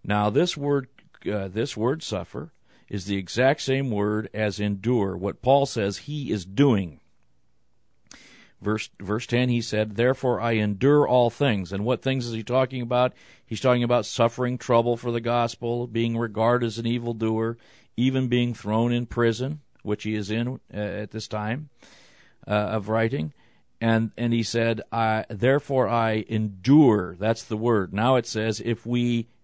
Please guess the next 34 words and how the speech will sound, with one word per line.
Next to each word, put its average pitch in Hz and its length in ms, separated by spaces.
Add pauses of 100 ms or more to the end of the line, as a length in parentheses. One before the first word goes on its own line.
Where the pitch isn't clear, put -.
(420)
suffer 147 540
with 104 200
him." 90 180
That 110 160
is, 120 180
if 117 160
we 120 240
endure 117 680
with 98 240
him. 90 320 (420)
The 104 80
translators 127 800
of 104 80
the 98 60
King 113 260
James 104 300
Bible 120 480
put 117 220
in 110 120
the 101 80
word 98 280
suffer 113 480
because 104 420
they 101 160
realize, 104 880 (520)
uh, - 60
of 104 260
course, 131 220
the 110 100
word 107 180
suffer 107 360
does 120 380
mean 113 220
endure, 95 480